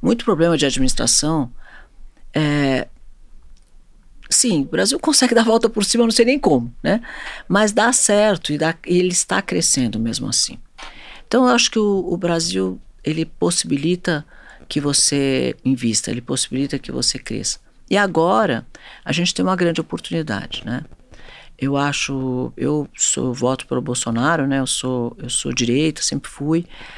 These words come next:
mas eu voto mais pra, pra o livre mercado, sabe? Você poder ter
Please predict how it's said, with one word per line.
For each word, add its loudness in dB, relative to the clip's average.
mas 2
eu 2
voto 0
mais 0
pra, 2
pra 2
o 2
livre 0
mercado, 0
sabe? -2
Você 0
poder -4
ter 0